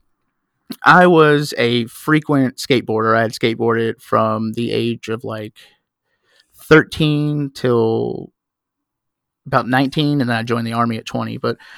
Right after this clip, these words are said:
um, so I would go to the skate park. Most of my time was spent down there, and a buddy of mine called me and was like, "Hey, man, you need to get down here. Dave Chappelle's at the skate park, and he's handing out tickets to his show." I was like,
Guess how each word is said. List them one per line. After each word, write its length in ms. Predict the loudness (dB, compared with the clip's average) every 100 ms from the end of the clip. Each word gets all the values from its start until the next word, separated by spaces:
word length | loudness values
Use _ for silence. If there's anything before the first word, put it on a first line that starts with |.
| -20 -20 -20 -4
um, 480 | 2 4 2 -2 -10 -14
so 200 | 4 6 8
I 200 | 6 6
would 280 | 2 0
go 200 | 2 4
to 60 | 4
the 80 | 0
skate 260 | 2 2 4
park. 140 | 4
Most 200 | 4 4
of 60 | 0
my 80 |
time 300 | 0 -2 -4
was 120 | -8 -10
spent 300 | -10 -10 -12 _ _
down 260 | -2 0 0
there, 360 | -2 -2 -2
and 220 | -2 -4 -2
a 80 |
buddy 180 | 4 4
of 80 | 4
mine 160 | 2 0
called 240 | -2 -2
me 60 | -4
and 60 |
was 100 | -4
like, 140 | -6 -8 _
"Hey, 200 | -2 2
man, 320 | 2 0 -4 -12 _ _
you 720 | -4 0 2 2 2 2 0 -2
need 160 | -2
to 80 | -2
get 120 | -4
down 200 | -4 -4
here. 160 | -4 -2
Dave 200 | -2 -2
Chappelle's 360 | -6 -8 -8
at 80 | -10
the 60 | -10
skate 240 | -8 -8
park, 260 | -6 -8 -6
and 160 | -8 -6
he's 140 | -6
handing 320 | -4 -2 -2
out 180 | -4 -6
tickets 360 | -6 -8 -10 -10
to 120 | -8
his 120 | -8
show." 300 | -8 -8 -10 -16 -20 _ _ _ _ _ _ _ _ _ _ -4
I 100 | -2
was 120 | 0
like, 280 | -4 -6